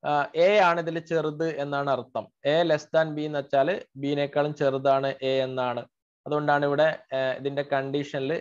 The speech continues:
A less than B എന്ന് വരാൻ കാരണം. ഇനി ഇത് ഈ കണ്ടീഷൻ ട്രൂ ആണെങ്കിൽ പ്രിന്റ് A എന്ന് പ്രിന്റ് ചെയ്യും. ഇനി ട്രൂ അല്ലെങ്കിലോ, എൽസ് സെക്ഷനകത്ത് A പ്രിന്റ് ചെയ്തില്ലെങ്കിൽ പിന്നെ വരുന്നത്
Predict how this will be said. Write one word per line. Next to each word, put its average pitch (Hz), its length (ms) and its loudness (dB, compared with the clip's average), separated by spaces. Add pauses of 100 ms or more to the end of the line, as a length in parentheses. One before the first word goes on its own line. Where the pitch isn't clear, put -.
(160)
A - 20 6 (120)
less 131 140 0 (140)
than 139 140 2 (120)
B 135 40 -4 (220)
എന്ന് 131 160 -2
വരാൻ 123 360 0
കാരണം. 110 400 2 (480)
ഇനി 156 100 -4
ഇത് 160 100 -2
ഈ 170 220 4
കണ്ടീഷൻ 165 540 0
ട്രൂ 170 340 0
ആണെങ്കിൽ 160 440 2 (140)
പ്രിന്റ് 151 280 -2
A 147 260 -2 (140)
എന്ന് 151 120 -4
പ്രിന്റ് 143 340 -4
ചെയ്യും. 156 300 -4 (320)
ഇനി 170 140 -2
ട്രൂ 175 320 2
അല്ലെങ്കിലോ, 165 640 2 (120)
എൽസ് 170 480 0
സെക്ഷനകത്ത് 175 840 -4 (380)
A - 20 8 (120)
പ്രിന്റ് 180 280 0
ചെയ്തില്ലെങ്കിൽ 165 520 -2
പിന്നെ 165 320 -2
വരുന്നത് 160 400 -2